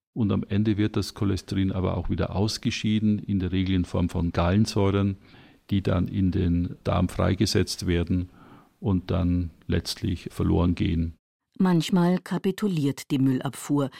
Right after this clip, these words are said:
Speaker 2: wenn die Konzentration an schlechtem Cholesterin zu hoch ist.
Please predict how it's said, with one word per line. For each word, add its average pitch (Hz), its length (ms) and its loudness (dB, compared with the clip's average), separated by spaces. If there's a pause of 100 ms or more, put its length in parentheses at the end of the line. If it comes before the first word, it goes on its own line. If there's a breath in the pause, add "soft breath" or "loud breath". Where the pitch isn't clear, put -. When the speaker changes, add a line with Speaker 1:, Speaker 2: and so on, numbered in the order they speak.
(220 loud breath)
Speaker 2:
wenn 143 200 4
die 135 140 2
Konzentration 147 920 0
an 143 140 2
schlechtem 156 480 -2
Cholesterin 147 640 -2
zu - 200 -4
hoch 190 200 0
ist. - 320 -8